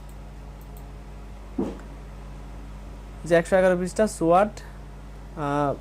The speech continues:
প্রথমে তোমরা দেখতে পাচ্ছ সামর্থ্যের যে কর্নারটা, এটা দেখেন লেখা আছে যে দায়িত্ব পালনে আন্তরিকতা, ধৈর্যশীল হয়ে কাজ করার মানসিকতা, সংশ্লিষ্ট বিষয়ে, আহ, জ্ঞান ও দক্ষতা। তারপরে ডান পাশে দুর্বলতার যে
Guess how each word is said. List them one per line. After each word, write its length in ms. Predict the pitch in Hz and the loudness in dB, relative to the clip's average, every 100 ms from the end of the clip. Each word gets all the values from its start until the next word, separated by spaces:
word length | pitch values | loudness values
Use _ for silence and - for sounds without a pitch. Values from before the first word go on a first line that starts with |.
| - | -2
প্রথমে 320 | - 170 170 165 | 0 4 4 4
তোমরা 200 | 170 165 | 4 4
দেখতে 240 | 170 170 | 4 4
পাচ্ছ 200 | 156 175 | 2 0
সামর্থ্যের 640 | 170 180 180 170 - 165 | 0 2 4 4 4 2
যে 100 | 160 165 | 4 2
কর্নারটা, 420 | 156 156 156 - 240 - - - - - | 2 2 2 0 0 -2 -12 -12 -8 0
এটা 100 | 151 | 2
দেখেন 200 | 156 160 | 4 4
লেখা 260 | 170 170 160 | 2 4 2
আছে 180 | 151 170 | 2 2
যে 220 | 156 156 | 4 6
দায়িত্ব 380 | 147 156 156 165 | 6 4 2 0
পালনে 260 | 165 160 151 | 2 2 2
আন্তরিকতা, 640 | 147 151 151 147 139 165 226 - - - - | 0 0 0 2 2 -2 -2 -10 -12 -12 -2
ধৈর্যশীল 460 | 147 147 151 156 156 | 2 2 2 0 0
হয়ে 220 | 160 156 151 - - - | 2 2 0 -4 -12 -6
কাজ 200 | - 143 | -2 -2
করার 240 | - 147 147 | 2 4 4
মানসিকতা, 600 | 147 151 151 156 143 190 | 4 0 0 0 2 0
সংশ্লিষ্ট 520 | 190 170 160 156 - | 0 -4 -2 -4 -2
বিষয়ে, 420 | 151 151 - 165 | 0 0 2 2
আহ, 1200 | 226 - - - - - - - - 135 131 131 127 - - 156 143 | 2 -2 -12 -12 -12 -12 -12 -10 -2 2 4 4 2 -2 -6 0 6
জ্ঞান 240 | 156 151 | 6 6
ও 60 | 143 | 2
দক্ষতা। 440 | 135 - 131 - 143 - - | 2 0 -2 -2 -8 -6 -2
তারপরে 380 | 151 170 170 | 0 4 6
ডান 180 | 165 160 160 | 6 4 2
পাশে 200 | 170 - | -2 -2
দুর্বলতার 680 | 175 170 175 175 170 170 156 | 0 2 4 4 4 2 2
যে 440 | 151 147 147 139 | 2 4 4 2